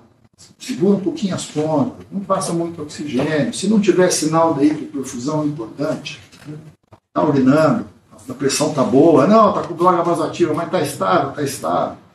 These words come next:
Creatinina, não, a creatinina tá, tá estável, mas tá alta, doutor, não acho que tem que fazer eco. Não, não fale. <laughs> Enfim, quantos vocês não viram que sobreviveram, né? Mas os doentes que ficam um pouquinho mais cronicamente, hipoxemia,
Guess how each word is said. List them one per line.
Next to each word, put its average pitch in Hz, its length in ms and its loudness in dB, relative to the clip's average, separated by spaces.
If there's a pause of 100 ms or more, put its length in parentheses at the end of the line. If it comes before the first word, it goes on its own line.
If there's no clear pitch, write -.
(540)
Creatinina, 180 600 4
não, 240 180 4
a 214 80 2
creatinina 190 460 2
tá, 185 160 2
tá 190 180 2
estável, 180 480 2
mas - 180 -6
tá 190 100 -2
alta, 180 500 4
doutor, 135 280 -4
não 202 140 0
acho - 140 -2
que - 40 -16
tem 202 120 2
que - 40 -6
fazer 185 300 4
eco. 208 200 2
Não, 247 500 4
não 240 100 -2
fale. 233 480 -4 (440)
<laughs> - 480 -20
Enfim, - 400 -2 (360)
quantos 185 280 4
vocês 147 320 4
não 123 160 4
viram 117 280 4
que 101 80 -8
sobreviveram, 104 680 -2
né? 123 220 -2
Mas 123 320 -6
os 120 160 -6
doentes 135 240 -2
que - 140 -16
ficam 135 240 -6
um 117 60 -6
pouquinho 156 420 -4
mais 131 280 0
cronicamente, 120 1200 0 (960)
hipoxemia, - 920 -2